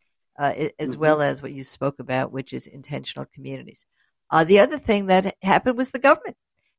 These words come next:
Speaker 1: The Secure Act changed the, uh, date, uh, and upped the date from seventy and a half to seventy-two, uh, where you don't have
Speaker 2: Mm-hmm.
Speaker 1: to take your money out.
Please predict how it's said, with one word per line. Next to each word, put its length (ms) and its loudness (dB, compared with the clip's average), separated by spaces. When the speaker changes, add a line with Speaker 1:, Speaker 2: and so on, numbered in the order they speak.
Speaker 1:
The 60 -14
Secure 680 2
Act 460 0
changed 560 0
the, 380 -2
uh, 240 0
date, 500 2
uh, 280 6
and 240 -4
upped 260 0
the 60 -2
date 380 0
from 440 0
seventy 480 -2
and 80 -2
a 60 0
half 480 -2
to 80 -18
seventy-two, 600 0
uh, 220 6
where 160 6
you 180 6
don't 180 4
have 120 0
Speaker 2:
Mm-hmm. 80 -14
Speaker 1:
to 60 -14
take 200 -2
your 100 -2
money 320 0
out. 260 -8